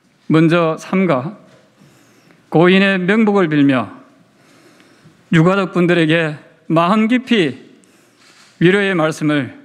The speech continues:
드립니다. 그리고 국민의 한 사람으로서 너무나 안타깝고 분하고 비통하고 부끄럽습니다. 도대체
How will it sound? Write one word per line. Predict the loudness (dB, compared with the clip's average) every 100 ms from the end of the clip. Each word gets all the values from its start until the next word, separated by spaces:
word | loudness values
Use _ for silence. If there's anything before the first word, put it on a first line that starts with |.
| _ _ _
드립니다. | -2 0 0 -4 -20 -20 _ -20 _ _ -20 -20 _ _ -20 -20 -20 _ _ _ -20 -20 -20 -20 -20 -20 _ _ -20 _ -20 -20 -20 -20 -20 -20 -20 -20 -20 -20 -20 -6
그리고 | -4 -2 -4
국민의 | -2 -2 -2
한 | -4 -2
사람으로서 | -2 -2 -4 -6 -12 -16 _ _ _ _ _ _ _ _ _
너무나 | 0 2 4 2 -2
안타깝고 | -4 -6 -4 -6 -6 -6
분하고 | -4 -2 -2 -6 -16 -20 _ _ _ _ _ _ _ _ _ _ _ _ _ _ _
비통하고 | 0 2 2 0 -2 -6 -6 -14 _ _ _ _ _ _ -20 -16
부끄럽습니다. | -4 0 0 -2 -6 -6 -12 -20 _ _ _ _ _ _ _ -20 -20 -20 -20 -20 -20 -20 -20 -20 -20 -20 -18 -2
도대체 | 0 0 -2 -4 -4 -8